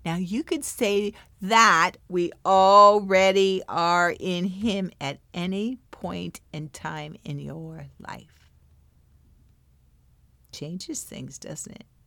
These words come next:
So when I was making my own choices, he would come right around and say,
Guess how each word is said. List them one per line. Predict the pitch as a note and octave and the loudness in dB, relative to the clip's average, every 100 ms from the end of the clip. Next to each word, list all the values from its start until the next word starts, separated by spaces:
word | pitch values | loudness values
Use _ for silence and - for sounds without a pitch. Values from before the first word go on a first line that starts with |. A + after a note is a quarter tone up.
| _ _ _ _ _ _ - - | _ _ _ _ _ _ -20 -18
So | - A#3 | -6 -2
when | A#3+ C4 C#4 C4 | -2 -2 -4 -4
I | C#4+ F#4 F#4+ G4 | -4 -4 -2 -2
was | F#4 C#4 | -4 -4
making | B3 B3+ C4+ B3 A3 | -6 -6 -6 -6 -4
my | G3+ F3+ F3+ E3 - | -4 -4 -4 -8 -10
own | F3 G3 G3+ G#3+ A3 A3+ A3 A3 | -4 -2 0 0 0 0 0 0
choices, | - - - F#3 C#3+ C3+ - A#2+ D3+ - - - - _ _ _ _ _ _ _ _ _ _ _ _ _ - _ _ _ _ | -2 -6 -4 -4 -4 -6 -10 -10 -10 -10 -10 -14 -20 _ _ _ _ _ _ _ _ _ _ _ _ _ -20 _ _ _ _
he | _ G#3 G3+ | _ -8 -6
would | G#3+ G3+ F#3+ | -4 -8 -8
come | - F3+ | -10 -8
right | F3 E3+ F#3 A#3 | -6 -4 -4 -4
around | C4 A#3+ A#3 | -6 -6 -4
and | A3 G3+ | -4 -6
say, | - - F3 E3+ | -10 -12 -12 -12